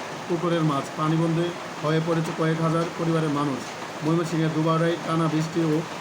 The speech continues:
পাহাড়ি ঢলে নেতাই নদের বাঁধ ভেঙে, আহ, উপজেলার অন্তত পঞ্চাশটি গ্রাম প্লাবিত হয়েছে। এলাকাগুলো বিদ্যুৎ বিচ্ছিন্ন হয়ে পড়ায় মুঠোফোনের, আহ, নেটওয়ার্ক নেই, নেটওয়ার্কও নেই। আহ,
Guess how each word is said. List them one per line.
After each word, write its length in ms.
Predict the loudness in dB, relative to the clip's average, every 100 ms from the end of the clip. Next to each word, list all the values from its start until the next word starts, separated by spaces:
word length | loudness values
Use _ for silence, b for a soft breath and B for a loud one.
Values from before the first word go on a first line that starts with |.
| -6
পাহাড়ি 300 | 0 2 2
ঢলে 300 | 2 2 2 0 -4 -10 -10 -8 -2
নেতাই 340 | 0 2 0 2
নদের 260 | 2 2 0
বাঁধ 180 | 0 0 2
ভেঙে, 300 | 2 2 2
আহ, 580 | -2 -8 -10 -10 -4 -2 -2 -4 -10 -6
উপজেলার 420 | -2 2 2 2 2
অন্তত 300 | 0 -2 0 0
পঞ্চাশটি 400 | 0 -2 -2 -2
গ্রাম 240 | 0 0 2
প্লাবিত 320 | 2 2 2
হয়েছে। 280 | 2 0 -4 -8 -10 -4 0
এলাকাগুলো 460 | 0 2 2 2 0 -4 -6 0
বিদ্যুৎ 260 | 2 2
বিচ্ছিন্ন 380 | 2 0 0 2
হয়ে 180 | 2 2
পড়ায় 180 | 2 0 0 -2
মুঠোফোনের, 460 | -2 0 2 0
আহ, 800 | -2 -8 -10 -8 -2 -2 0 0
নেটওয়ার্ক 360 | 0 2 0 0
নেই, 140 | -2 -4 -8 -12 -12 -10 -10 -10 -10 -10 -10 -8 -2
নেটওয়ার্কও 500 | 0 2 2 2 2
নেই। 140 | 0
আহ, 880 | 0 -6 -10 -10 -10 -10 -6 -2 -2